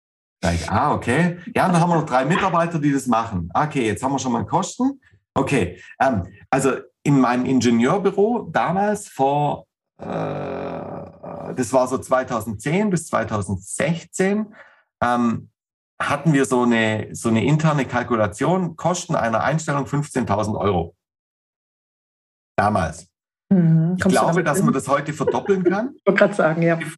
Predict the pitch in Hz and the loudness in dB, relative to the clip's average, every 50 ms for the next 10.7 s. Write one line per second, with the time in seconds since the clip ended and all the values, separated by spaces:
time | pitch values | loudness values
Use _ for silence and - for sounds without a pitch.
0 | _ _ - 160 151 190 202 240 269 262 - - _ _ _ _ _ _ _ _ | _ _ -4 -2 0 0 2 2 0 -2 -4 -12 _ _ _ _ _ _ _ _
1 | _ _ _ _ _ _ - 131 131 131 131 120 120 123 113 - 156 160 127 127 | _ _ _ _ _ _ 0 0 0 0 0 -2 -4 -4 -6 -4 -2 0 2 2
2 | 139 160 180 175 208 - - 185 165 - 165 180 208 226 185 135 127 123 104 - | 2 2 2 0 0 2 2 0 0 2 2 0 0 0 0 0 0 0 -2 -2
3 | - 127 131 - - 135 156 - - - 165 160 156 151 156 156 147 - - 120 | -2 -2 -2 0 -2 -2 -2 -2 -2 -2 -2 0 0 0 0 2 2 2 2 2
4 | 131 131 123 117 - 104 123 127 131 113 - - - 113 98 - - - - - | 0 0 -2 -4 -4 -4 -4 -4 -4 -6 -8 -8 -6 -6 -6 -6 -8 -14 -18 -18
5 | - - _ _ _ _ _ _ _ - 120 104 104 160 196 196 - - 208 214 | -18 -20 _ _ _ _ _ _ _ -6 -4 0 2 2 2 2 2 2 2 2
6 | 247 262 240 190 120 123 151 202 190 - - - - - _ _ _ _ _ _ | 2 2 2 2 2 2 2 0 -2 -6 -16 -20 -20 -20 _ _ _ _ _ _
7 | _ _ _ _ _ _ _ _ _ _ _ _ _ _ _ _ - - - - | _ _ _ _ _ _ _ _ _ _ _ _ _ _ _ _ -18 -12 -2 0
8 | 156 156 160 - 123 170 202 208 190 185 185 185 170 - - 170 151 - - 139 | 2 2 2 2 0 0 2 2 2 2 2 2 0 0 -2 -2 -2 -2 -2 -2
9 | 139 156 151 - 147 - 143 135 135 123 120 - - 135 180 202 180 - 185 190 | -2 -2 -2 -4 -2 0 0 0 0 -2 -6 -4 -2 0 2 2 2 2 0 0
10 | - - - 131 131 - 127 104 127 127 131 131 - | -2 -2 -4 -4 -2 -2 -2 0 0 0 0 0 -4